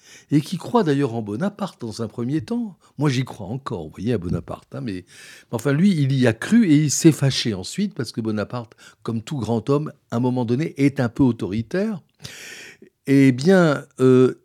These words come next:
Beethoven, effectivement, d'une part, c'est un compositeur, un créateur moderne, qui devance son temps et qui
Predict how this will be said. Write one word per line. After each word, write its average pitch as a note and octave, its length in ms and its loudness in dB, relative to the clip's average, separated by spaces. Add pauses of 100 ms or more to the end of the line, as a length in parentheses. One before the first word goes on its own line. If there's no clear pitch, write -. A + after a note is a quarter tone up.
Beethoven, F#3+ 720 4 (100)
effectivement, D3 680 -2
d'une C3 320 -2
part, A#2+ 420 0 (280)
c'est - 320 2
un B2 80 0
compositeur, A2 680 -6
un A#2+ 80 -4
créateur C3 540 -2
moderne, C#3 640 -4 (800)
qui C#3+ 400 -6 (440)
devance D#3 760 8
son A#2 260 -4
temps G#3 400 -4 (840)
et B2 200 0
qui - 260 -8